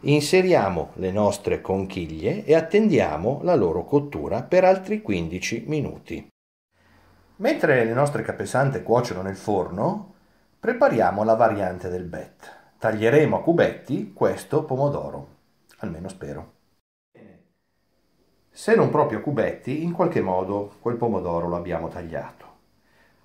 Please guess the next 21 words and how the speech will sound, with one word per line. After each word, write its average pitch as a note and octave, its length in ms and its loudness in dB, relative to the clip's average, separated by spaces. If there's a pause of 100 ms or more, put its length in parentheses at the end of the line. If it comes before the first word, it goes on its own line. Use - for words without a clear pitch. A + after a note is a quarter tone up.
(140)
Quando G#2 300 -4
le F#2 80 -6
capesante F#2 880 -2
usciranno F2+ 520 -6
dal F#2 140 -4
forno, C#3 600 -2
metteremo F2+ 560 -4
sopra - 340 -8
le F#2 100 -10
conchiglie G#2+ 640 -8
anche C#3+ 300 -2
questi F#3+ 260 -2
pezzettini G3+ 960 -8
di D3 140 -6
pomodoro G#2 760 -6
con F3+ 200 -6
un G3+ 100 -4
filo F#2 340 -8
d'olio D#2+ 340 -6
di F2 120 -4
oliva. G2+ 360 -4